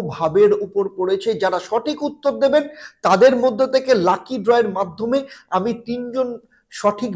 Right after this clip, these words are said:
বিজেতাকে যে-, বেছে নেব এবং আপনাদের কিংবা আপনাদের পরিবারের কোনো একজন সদস্যের জন্মছক ও তার সমস্যা নিয়ে পরামর্শ দেব। আমার এই পরিষেবা আপনাদের জন্য সম্পূর্ণরূপে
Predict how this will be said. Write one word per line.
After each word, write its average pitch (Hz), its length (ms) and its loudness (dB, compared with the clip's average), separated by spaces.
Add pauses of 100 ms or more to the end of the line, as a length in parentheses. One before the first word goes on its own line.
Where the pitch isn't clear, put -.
বিজেতাকে 208 440 0 (120)
যে-, 185 160 0 (260)
বেছে 180 300 0
নেব 240 120 2 (360)
এবং 190 220 2 (300)
আপনাদের 247 480 0
কিংবা 226 220 -2
আপনাদের 214 380 0 (140)
পরিবারের 208 500 2
কোনো 196 160 -8
একজন 196 260 -6 (140)
সদস্যের 214 460 -2 (440)
জন্মছক 226 600 0
ও - 40 -4
তার 220 180 -2 (100)
সমস্যা 208 380 -8
নিয়ে 202 200 -4 (100)
পরামর্শ 208 380 -2 (140)
দেব। 220 120 -4 (240)
আমার 208 200 -2
এই 202 200 -6
পরিষেবা 185 400 -6 (200)
আপনাদের 202 460 -6
জন্য 220 160 -6 (460)
সম্পূর্ণরূপে 208 880 -2